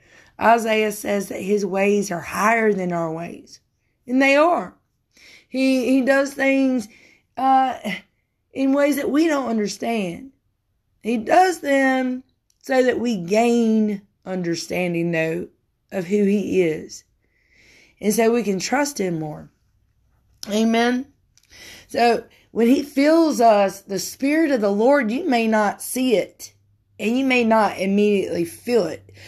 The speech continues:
but the Spirit of the Lord is going through the spiritual territory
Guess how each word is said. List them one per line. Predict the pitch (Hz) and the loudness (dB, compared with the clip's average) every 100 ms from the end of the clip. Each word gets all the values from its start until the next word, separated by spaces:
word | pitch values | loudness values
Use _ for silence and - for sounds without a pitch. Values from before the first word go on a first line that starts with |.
| - - | -20 -12
but | 170 | -4
the | 196 | -4
Spirit | 185 - 320 | -4 0 2
of | 339 294 | 4 2
the | |
Lord | 226 233 262 240 | 2 4 4 4
is | 180 170 170 | 0 -4 -4
going | 151 208 226 254 254 240 | -4 0 0 0 -2 -4
through | 190 214 202 190 180 185 180 _ _ - | -4 2 4 4 2 0 -6 _ _ -10
the | 165 | -10
spiritual | - 240 254 262 - 220 | -6 0 2 2 0 -4
territory | 214 220 240 240 247 202 190 170 160 160 156 | -2 2 4 4 2 0 2 2 -2 -6 -14